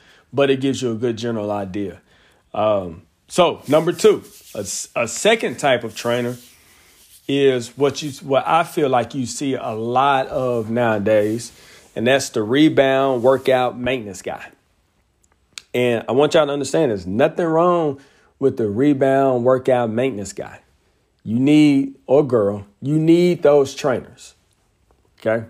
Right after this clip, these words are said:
You need 'em, right? There's, there's a place for them. There's a place for those trainers. Uh, the rebound workout maintenance guy. So, so who is this? They focus more on working hard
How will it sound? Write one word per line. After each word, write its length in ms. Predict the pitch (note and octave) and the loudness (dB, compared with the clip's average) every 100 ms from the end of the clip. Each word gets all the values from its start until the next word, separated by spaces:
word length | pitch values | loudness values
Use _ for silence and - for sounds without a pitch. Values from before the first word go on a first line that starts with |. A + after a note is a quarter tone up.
| _ | _
You 160 | B2 E3+ | -2 2
need 220 | A3 F2 | 2 0
'em, 120 | D#2+ _ _ _ _ _ _ _ _ _ _ _ _ _ _ _ | -6 _ _ _ _ _ _ _ _ _ _ _ _ _ _ _
right? 280 | G#2 A2+ - _ - | -2 -2 -2 _ 0
There's, 400 | C3 C#3+ A#2 - | 4 4 0 0
there's 280 | C3+ D3 C3 | 4 4 2
a 60 | |
place 380 | - F3 F3 E3 | 0 2 2 0
for 160 | - G2 | -8 -8
them. 340 | G2 C#2+ - _ _ _ _ _ _ _ _ _ - | -8 -12 -18 _ _ _ _ _ _ _ _ _ -2
There's 180 | A#2 B2 | 0 0
a 80 | |
place 300 | G#2+ C#3+ D3 | 2 2 2
for 120 | - A2+ | 0 2
those 300 | C3+ C3+ - | 2 2 -2
trainers. 520 | C3 A#2 G2+ - - _ _ _ _ - | -2 -2 -2 -12 -20 _ _ _ _ 0
Uh, 160 | A#2 A#2 | 2 2
the 120 | G#2 | 2
rebound 560 | B2 E3+ E3 D#3+ D#3 | 4 4 4 4 2
workout 420 | D3+ D3+ D3+ C#3+ C3 | 2 0 2 0 0
maintenance 380 | C3+ A#2+ G2+ - | -2 -4 -8 -12
guy. 200 | B1+ - | -14 -12
So, 400 | - G#2+ G2+ - _ _ - F3+ | -4 -4 -4 -10 _ _ -20 -20
so 520 | - A#2 A2 G#2 G#2 - | -6 -2 -2 -4 -8 -20
who 260 | - F#3+ A3 | 2 4 6
is 220 | F#3+ C3+ | 4 4
this? 440 | C#3+ - - - - _ _ _ _ _ _ _ _ _ - | -2 -2 -4 -16 -20 _ _ _ _ _ _ _ _ _ 0
They 240 | C#3+ F#3 | 4 4
focus 600 | G3+ F#3+ F3+ E3 C#3 - | 4 2 0 -2 -6 -8
more 360 | C#3 C3+ C#3 C#3 | 0 4 6 4
on 240 | A#2+ A2 | 0 0
working 320 | B2+ C3+ C3+ | 0 0 -4
hard 540 | G#2+ G2 B2+ D3 F3 | -8 -2 2 2 0